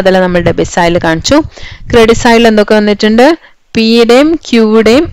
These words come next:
account balance. അപ്പൊ അവിടെ balance means capital അക്കൗണ്ടിന്റെ balance അത് ഇങ്ങോട്ട് transfer ചെയ്തു. നമ്മൾ P's capital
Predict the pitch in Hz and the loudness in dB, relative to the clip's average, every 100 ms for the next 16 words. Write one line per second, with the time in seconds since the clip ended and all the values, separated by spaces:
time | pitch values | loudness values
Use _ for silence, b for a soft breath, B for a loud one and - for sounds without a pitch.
0 | - 190 202 196 214 240 208 170 160 156 | -6 -4 -2 0 0 0 0 0 -2 -4
1 | - - B B B - 202 - 208 202 | -6 -8 B B B -2 -2 -2 -2 2
2 | 233 - 196 196 196 - - 208 220 - | 0 0 0 2 0 -4 -4 -4 -2 0
3 | 208 196 214 220 214 202 202 202 226 208 | 0 0 -2 -2 -2 0 0 0 0 0
4 | 175 170 170 - - 190 202 190 180 190 | 0 0 -4 -6 -6 -4 -2 0 -2 0
5 | 185 165 - 175 170 170 208 185 180 190 | -2 0 -2 -2 -2 -4 -4 -4 -6 -6
6 | 180 - 190 175 - 233 | -6 -4 -4 -4 -4 -2